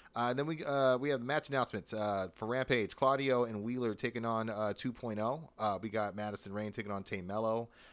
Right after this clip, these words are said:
Uh, Wardlow defending his, uh, T N T championship against the Kingdom's Matt Taven.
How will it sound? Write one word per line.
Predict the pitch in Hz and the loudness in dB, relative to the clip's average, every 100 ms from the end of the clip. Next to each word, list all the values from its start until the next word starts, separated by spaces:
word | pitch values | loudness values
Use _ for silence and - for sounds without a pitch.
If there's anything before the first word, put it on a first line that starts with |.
| - | -6
Uh, | 123 113 104 98 | 2 4 4 2
Wardlow | 98 110 123 120 123 120 | 2 4 4 4 4 2
defending | 104 - 113 117 | 0 -4 -4 -4
his, | 110 113 104 107 | -4 -4 -2 -2
uh, | 101 | -2
T | - 120 | -4 -8
N | 110 | -6
T | 113 | -8
championship | - 110 110 113 113 104 | -6 -8 -6 -6 -6 -6
against | 98 101 - - | -6 -6 -8 -10
the | 95 | -10
Kingdom's | - 110 104 98 90 | -8 -8 -6 -6 -6
Matt | 92 90 | -8 -8
Taven. | - 127 123 127 | -6 -4 -4 -8